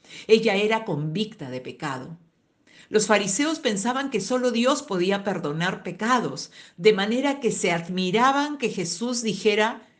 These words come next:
que los pecados de la mujer eran perdonados. Y esto era así porque no reconocían a Jesús como Dios. La Biblia dice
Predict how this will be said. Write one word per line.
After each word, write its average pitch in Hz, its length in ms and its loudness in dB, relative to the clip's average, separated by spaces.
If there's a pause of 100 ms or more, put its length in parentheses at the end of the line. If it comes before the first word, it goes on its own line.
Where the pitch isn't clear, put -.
(100)
que 190 100 2
los 160 220 2
pecados 254 600 2
de 254 80 0
la 180 100 -4
mujer 170 360 0
eran 240 300 0
perdonados. 185 880 -6 (880)
Y 214 180 4
esto 262 360 0
era 240 220 4
así 240 280 -2
porque 175 400 -4
no 160 360 -2
reconocían 202 800 -6
a 170 60 -4
Jesús 196 500 -6
como 135 300 -6
Dios. 156 640 -6 (800)
La 196 140 4
Biblia 214 360 2
dice 170 560 -4